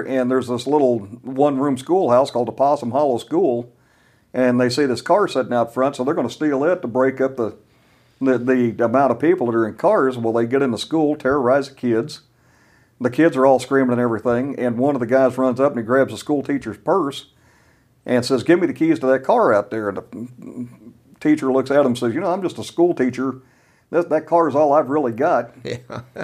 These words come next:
Speaker 1: You know, they start battering back and forth over a purse and keys, and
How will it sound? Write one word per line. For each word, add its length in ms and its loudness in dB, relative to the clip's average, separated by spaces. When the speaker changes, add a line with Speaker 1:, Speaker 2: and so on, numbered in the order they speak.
Speaker 1:
You 100 -2
know, 120 2
they 120 2
start 360 0
battering 420 2
back 260 0
and 100 -6
forth 320 -2
over 260 0
a 40 -2
purse 520 -4
and 220 -6
keys, 580 -2
and 640 0